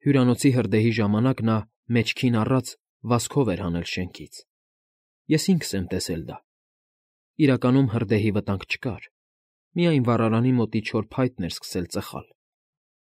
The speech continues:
Սակայն Գալատերը վախեցել էր, պատուհանից օգնություն կանչել, հրշեջ խումբը եկել էր, ու թեև կրակն արդեն հանգցվել էր, հայրս դուրս էր հանել նրան։ Դե, գալատերը ծանրաշարժ է, և նման դեպքերում պետք է զգույշ լինի։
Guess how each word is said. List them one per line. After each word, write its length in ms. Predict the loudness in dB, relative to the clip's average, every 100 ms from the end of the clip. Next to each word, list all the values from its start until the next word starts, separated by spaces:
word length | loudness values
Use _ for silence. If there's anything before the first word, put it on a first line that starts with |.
| -4
Սակայն 380 | -2 2 4
Գալատերը 480 | 4 4 2 2 2
վախեցել 520 | 2 0 -4 -4 -8 -8
էր, 100 | -16 _ _ _ _ _ _ -2
պատուհանից 520 | 0 2 2 2 2
օգնություն 500 | 0 -2 -2 0 -2
կանչել, 420 | -2 -6 -8 -14 -16 _ _ _ _ _ _ _ -8
հրշեջ 300 | -4 0 0
խումբը 340 | 0 -2 2 2
եկել 400 | 2 2 2 0
էր, 120 | -4 -12 _ _ -6
ու 100 | -4
թեև 280 | 0 0 0
կրակն 340 | 0 -2 0 -2
արդեն 300 | -2 -4 -4
հանգցվել 460 | -6 -4 -2 -2
էր, 120 | -4 -12 _ _ _ _
հայրս 320 | -2 0 0 -2
դուրս 260 | -2 -4 -4
էր 140 | -6
հանել 260 | -4 -6 -6
նրան։ 300 | -10 -12 -16 _ _ _ _ _ _ _ _ _ -2
Դե, 100 | 0
գալատերը 560 | 2 2 2 2 2 2
ծանրաշարժ 680 | 2 2 2 0 -2 -6 -8
է, 140 | -16 _ _ _ _ _ _ 0
և 180 | 2
նման 320 | 4 4 2 0
դեպքերում 420 | -2 0 0 0
պետք 240 | -2 -4
է 100 | -4
զգույշ 320 | -4 -2 -2 -4
լինի։ 280 | -8 -10